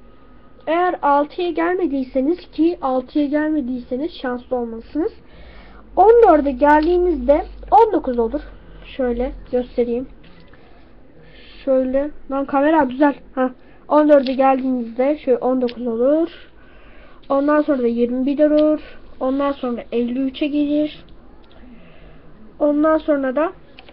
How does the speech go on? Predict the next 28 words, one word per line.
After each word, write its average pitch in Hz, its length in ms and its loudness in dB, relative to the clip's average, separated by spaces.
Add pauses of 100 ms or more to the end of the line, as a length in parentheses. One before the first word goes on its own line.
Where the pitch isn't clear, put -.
(560)
şuradan 277 600 -2
şöyle 277 720 0
elli 247 280 -4
yediye 262 340 -6
gelir. 247 500 -12 (1000)
Şöyle 247 280 -10
gördüğünüz 247 520 -10
gibi. 254 220 -10 (400)
Sonra 320 240 2
doksan 277 320 0
altıya 381 360 2
çıkar. 392 300 -4 (420)
Ondan 330 320 4
sonra 320 280 -2
da 392 40 -6 (240)
doksan 311 480 0
dokuz 330 260 0
olur. 277 220 -2 (120)
Ama 339 200 -2 (120)
eğer, 311 420 2 (280)
bakın 269 440 -8
böyle 311 300 2
bir 339 80 -6
fail 330 380 2
de 254 60 0
var. 233 280 -6 (680)
Eğer 415 320 6
arkadaşlar 302 600 0